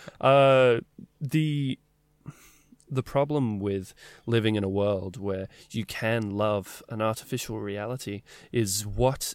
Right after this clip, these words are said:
Speaker 2: is, uh, what is the intelligence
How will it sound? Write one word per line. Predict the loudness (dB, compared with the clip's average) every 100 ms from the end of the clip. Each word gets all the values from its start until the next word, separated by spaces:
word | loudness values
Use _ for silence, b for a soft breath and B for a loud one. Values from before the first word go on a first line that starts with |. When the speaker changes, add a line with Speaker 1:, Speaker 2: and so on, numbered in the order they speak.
| -8
Speaker 2:
is, | -2 0 0 -2 -4 -4 -8 _ _ _ _ _
uh, | -4 -2 -2 -4 -6 -10 -12
what | -6 0 4
is | 4 2 0 -4
the | -4 -2 -2 -6 -8 -6
intelligence | -6 -2 0 0 -2 -8 -8 -8 -8